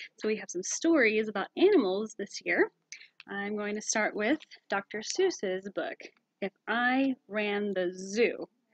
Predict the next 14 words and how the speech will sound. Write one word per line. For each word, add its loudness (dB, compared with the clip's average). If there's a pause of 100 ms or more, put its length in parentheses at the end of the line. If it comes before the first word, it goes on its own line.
(300)
And -4
you 0
know, 0
Doctor -2
Seuss -4
will -10
probably -8
come -6
up -6
with -12
some -4
interesting -4
animals. -4 (2000)
If -10